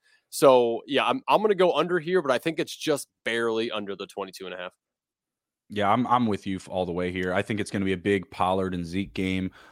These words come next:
Speaker 2: I think Dak will have a good game, but just won't be that booming week because you are playing the Houston Texans, who have allowed, you know, like, the third fewest fantasy points to quarterbacks this year.
Speaker 1: Which is
Speaker 2: So it's not
Speaker 1: crazy,
Speaker 2: a
Speaker 1: by the way.
Speaker 2: I, well, again, it's just their, their
Speaker 1: Crazy.
Speaker 2: run game is just that bad. And you have, like, one of the, I'm,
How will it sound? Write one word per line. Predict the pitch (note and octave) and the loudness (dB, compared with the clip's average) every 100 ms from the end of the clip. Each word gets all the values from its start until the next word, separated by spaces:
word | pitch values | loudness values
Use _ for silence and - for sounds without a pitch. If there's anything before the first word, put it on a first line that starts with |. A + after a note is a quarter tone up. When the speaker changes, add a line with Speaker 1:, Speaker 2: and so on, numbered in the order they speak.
| - | -2
Speaker 2:
I | |
think | G#2+ F#2+ | 0 2
Dak | G2+ G2 G#2 | 2 2 2
will | F#2+ F2+ F2+ | 0 -2 -2
have | G2+ G#2 | -2 0
a | |
good | G2+ F#2+ | 2 0
game, | F2 G2 A2+ | 0 -2 0
but | G#2+ G2+ F#2+ | -2 -4 -8
just | F#2 G2+ | -6 -4
won't | A2 | -2
be | G#2+ | 0
that | G2+ F2+ F2 | 0 -2 -2
booming | G2+ F#2+ F2+ F2 | -2 -2 -4 -4
week | G2 B2 - - - | -4 -6 -10 -20 -8
because | F#2+ A2 | 0 2
you | G#2+ | 4
are | G#2+ G#2 | 4 2
playing | - G2 | 0 -2
the | G2 | -2
Houston | G#2 - F#2 | -4 -6 -4
Texans, | F#2 F2+ F#2 F2+ | -4 -4 -6 -4
who | |
have | F2+ | -4
allowed, | F2 F2 E2 | -4 -6 -6
you | F2+ | -12
know, | D#2 | -10
like, | F2 - | -10 -8
the | F2 | -8
third | - G2+ F2+ | -2 -2 -2
fewest | - F#2 - | -4 -6 -4
fantasy | F2+ F2 F2 | -6 -6 -8
points | - F2 E2+ | -6 -6 -6
to | |
quarterbacks | E2+ F2+ F2 E2+ E2 | -6 -2 0 -2 -4
this | F2 E2 | -8 -2
year. | G#2 A#2 | 2 2
Speaker 1:
Which | A#2+ | 2
is | D#3 - - | -2 -6 0
Speaker 2:
So | E3 | 2
it's | C3 | 4
not | D#3 D3 | 4 4
Speaker 1:
crazy, | |
Speaker 2:
a | F2+ | -2
Speaker 1:
by | |
the | F#2+ | -6
way. | G2+ - - - | -8 -6 0 2
Speaker 2:
I, | F2+ F2 - - | 2 -2 -6 -6
well, | F2+ F2+ | -2 0
again, | G#2 A2+ | 2 2
it's | A#2+ | 2
just | G#2+ G#2 | -2 -2
their, | A2 | -2
their | G2+ F2 G#2+ | -2 0 0
Speaker 1:
Crazy. | F#2+ | 4
Speaker 2:
run | A#2+ D3+ | 4 4
game | F#2+ F#2+ | 2 0
is | F2+ | -2
just | G#2 G2+ | -2 0
that | F2+ G2+ - | 2 2 2
bad. | G2+ B2+ A#2 - - - | 0 2 -2 -8 -20 -4
And | G2+ A2 | 2 4
you | A2 | 4
have, | A2 B2+ D#3 G#2+ | 4 4 4 2
like, | G2+ F#2+ | 0 0
one | G2+ A#2+ | 2 2
of | F#2 | 0
the, | - _ _ _ - | -16 _ _ _ -12
I'm, | F2 A2+ | -10 -10